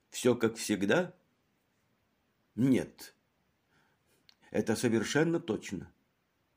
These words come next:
Тринадцатого января около шести вечера муж посетил банк. Разве в этот час он не должен уже закрыться?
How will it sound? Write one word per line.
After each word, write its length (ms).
Тринадцатого 800
января 580
около 420
шести 400
вечера 560
муж 420
посетил 440
банк. 420
Разве 380
в 80
этот 280
час 340
он 180
не 100
должен 400
уже 280
закрыться? 720